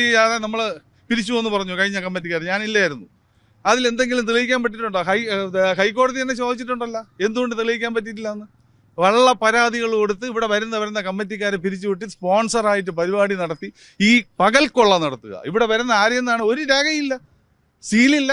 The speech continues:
കൂപ്പണില്ല, അല്ലാതെ ഇങ്ങനെ പൈസ വാങ്ങി, വാങ്ങി കൂട്ടുകയാണ്. ഒരു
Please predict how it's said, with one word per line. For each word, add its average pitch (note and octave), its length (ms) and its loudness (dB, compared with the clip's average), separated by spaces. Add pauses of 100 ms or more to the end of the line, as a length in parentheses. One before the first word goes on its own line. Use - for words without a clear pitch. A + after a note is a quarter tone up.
(320)
കൂപ്പണില്ല, B3+ 480 2 (360)
അല്ലാതെ C4+ 300 4 (100)
ഇങ്ങനെ C#4 340 2 (160)
പൈസ A#3+ 240 2 (420)
വാങ്ങി, C4 320 2
വാങ്ങി B3+ 260 -2
കൂട്ടുകയാണ്. A#3+ 420 -2
ഒരു A3+ 120 0